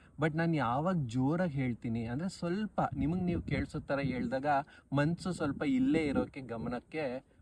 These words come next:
ಅದು ಹೆಲ್ಪ್ ಮಾಡುತ್ತೆ. ಬೇಕಾದ್ರೆ ನೀವು ಅಭ್ಯಾಸ ಮಾಡಿ ಚೆಕ್ ಮಾಡ್ಕೊಳ್ಳಿ. ಅದ್ರಲ್ಲಿ ನಾಲ್ಕು ವಿಧ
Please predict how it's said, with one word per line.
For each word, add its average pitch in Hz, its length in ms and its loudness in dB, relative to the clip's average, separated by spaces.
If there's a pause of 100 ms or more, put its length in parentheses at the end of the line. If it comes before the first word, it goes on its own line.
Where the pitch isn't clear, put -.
ಅದು 123 160 0
ಹೆಲ್ಪ್ 123 420 -4
ಮಾಡುತ್ತೆ. 110 440 -4
ಬೇಕಾದ್ರೆ 131 440 -4
ನೀವು 139 140 0
ಅಭ್ಯಾಸ 120 460 -2
ಮಾಡಿ 127 280 -2
ಚೆಕ್ - 300 -10
ಮಾಡ್ಕೊಳ್ಳಿ. 110 500 -4 (280)
ಅದ್ರಲ್ಲಿ 120 320 0
ನಾಲ್ಕು 117 440 -2
ವಿಧ 151 160 2